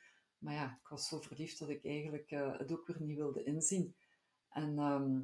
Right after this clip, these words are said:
ja, na, nadat mijn kinderen twee jaar waren, heb ik dan ook weer begrepen dat ik niet in de relatie kon blijven, omdat dat heel toxisch was.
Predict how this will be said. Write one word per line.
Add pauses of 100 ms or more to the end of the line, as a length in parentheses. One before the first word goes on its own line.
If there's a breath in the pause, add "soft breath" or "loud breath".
(260)
ja,
na,
nadat
mijn
kinderen
twee
jaar
waren,
heb
ik
dan
ook
weer
begrepen
dat
ik
niet
in
de
relatie
kon
blijven,
omdat
dat
heel
toxisch
was.